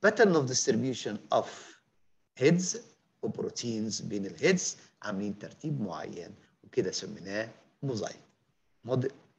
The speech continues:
fluid mosaic model. ده اللي هو كان تركيب الممبرين. أنا هوريك أكتر من فيديو، بس ما تنساش لسه لازم هنتكلم على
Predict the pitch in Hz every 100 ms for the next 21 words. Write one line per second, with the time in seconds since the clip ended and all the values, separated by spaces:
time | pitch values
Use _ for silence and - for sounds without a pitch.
0 | _ - 139 214 214 - - - _ _
1 | - 98 98 95 90 - - 104 - -
2 | _ _ - - _ 131 190 226 190 -
3 | 107 113 - 117 107 104 - 101 - 98
4 | 95 - - 135 98 85 - - _ _
5 | - - - _ 131 139 135 - - 123
6 | 165 220 - _ 214 - - 98 - -
7 | 101 98 92 139 170 254 - _ - -
8 | 95 - - 139 180 - - - _ 196
9 | - 104 127 123 101 104 104 - 123 85
10 | - - _ _ _ - 110 113